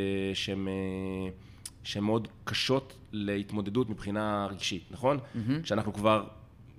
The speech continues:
Speaker 1: יש יותר מדי, אה, זירות או חזיתות שאנחנו נלחמים בהן,
Speaker 2: אתה כבר,
Speaker 1: אז
Speaker 2: המשאבים שלך
Speaker 1: אז מתחיל התהליך של הקריסה.
Speaker 2: כן.
Speaker 1: תחשוב כמה פעמים בחיים שלך, נכון? היית בסיטואציה,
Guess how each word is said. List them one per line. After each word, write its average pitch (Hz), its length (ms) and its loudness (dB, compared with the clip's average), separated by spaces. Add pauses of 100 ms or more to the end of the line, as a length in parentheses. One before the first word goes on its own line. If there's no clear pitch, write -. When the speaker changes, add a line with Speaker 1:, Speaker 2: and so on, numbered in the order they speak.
(120)
Speaker 1:
יש 131 140 4
יותר 147 220 6
מדי, 135 480 10
אה, 113 480 6
זירות 117 560 8 (520)
או 104 200 4
חזיתות 113 520 6
שאנחנו 113 320 6
נלחמים 113 460 8
בהן, 123 240 10 (560)
Speaker 2:
אתה 120 80 -4
כבר, 113 260 2
Speaker 1:
אז 117 60 2
Speaker 2:
המשאבים 131 460 8
שלך 131 200 -2 (180)
Speaker 1:
אז 131 140 8
מתחיל 135 300 6
התהליך 117 280 4
של 117 140 4
הקריסה. 107 400 2 (140)
Speaker 2:
כן. 104 220 -2
Speaker 1:
תחשוב 139 280 8
כמה 147 160 8
פעמים 143 200 4
בחיים 117 320 4
שלך, 113 300 0 (320)
נכון? 123 260 2
היית 123 160 4
בסיטואציה, 107 760 2